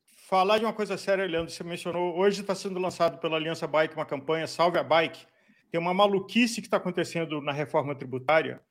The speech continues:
que colocaram o imposto do pecado, que é o imposto pra re-, é, não, pra oprimir o consumo de álcool,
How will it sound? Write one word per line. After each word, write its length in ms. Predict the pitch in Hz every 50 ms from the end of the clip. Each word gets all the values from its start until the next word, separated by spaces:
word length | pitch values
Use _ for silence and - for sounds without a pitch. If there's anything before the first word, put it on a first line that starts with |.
| _ _ _ _ _ _ _ -
que 100 | - 151
colocaram 960 | - 185 190 185 175 180 - 190 185 190 196 214 220 226 226 220 214 - - - _ _ _ _ _ -
o 60 | 180
imposto 480 | 196 185 185 - 214 254 294 - - 247
do 100 | 220 233
pecado, 540 | - 220 202 202 - 175 160 151 143 131 127
que 80 | 156
é 40 | 165
o 20 | 170
imposto 520 | 165 - 170 180 202 208 202 - - 175
pra 280 | 151 - - 170 160 151
re-, 220 | 156 180 175 175
é, 300 | - 170 170 170 156 - -
não, 400 | 156 160 180 208 233 247 233 -
pra 160 | - - 185
oprimir 680 | 190 208 - 240 233 196 185 180 196 185 160 - - - _ _ _ _ _ -
o 60 | 147
consumo 480 | - 180 160 - - 180 175 180 175
de 200 | 147 156 165 160 160
álcool, 760 | 156 165 175 185 190 160 - - 160 156 147 139 123 -